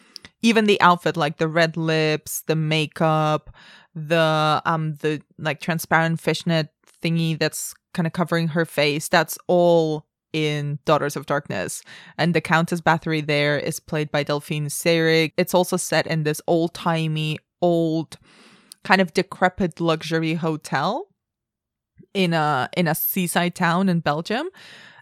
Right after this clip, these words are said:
And she also seduces a couple, but she's by herself there. And, and it's this intense, very quiet allure that she has. And that film was a direct influence on The Hunger from nineteen eighty-three,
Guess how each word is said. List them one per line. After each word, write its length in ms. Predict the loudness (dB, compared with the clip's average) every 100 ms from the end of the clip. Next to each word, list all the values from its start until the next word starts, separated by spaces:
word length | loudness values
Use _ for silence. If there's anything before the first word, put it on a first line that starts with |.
| -2
And 160 | 0 2
she 180 | 2
also 380 | 2 2 2 -2
seduces 1080 | -4 -6 -4 -2 -2 0 2 4 2 -2 -6 -4
a 100 | -4
couple, 540 | -2 -2 0 -2 -2 2
but 160 | 4 6
she's 140 | 4
by 180 | 4 4
herself 500 | 2 0 2 0 -2
there. 300 | -6 -6 -8 -12 -20 -20 -20 -20 _ _
And, 680 | 0 0 0 0 -2 -4 -10 _ 0
and 160 | 4 4
it's 220 | 2 0
this 400 | 2 2 -2 -6 0
intense, 840 | 2 2 0 0 2 2 -2 -2
very 220 | 0 0
quiet 880 | 0 -4 0 4 4 4 2 0 -10 _ -6
allure 480 | -4 -2 -2 -2 -2
that 200 | -4 -2
she 160 | -4
has. 720 | -4 -6 -4 -6 -6 -6 -8 -10 _ -20 -20 -20 _ _ _ _ _
And 260 | 2 2 4
that 280 | 4 2 -2
film 680 | 0 2 4 0 -4 -6 -12 _ _ -4
was 460 | 4 6 6 2
a 80 | 0
direct 360 | 0 0 0 -2
influence 540 | -4 -4 -6 -6 -4
on 280 | -2 -2 0
The 80 | 0
Hunger 440 | 2 4 4 0
from 220 | 0 -2 0
nineteen 300 | 0 0 -2
eighty-three, 680 | -2 0 2 2 0 -6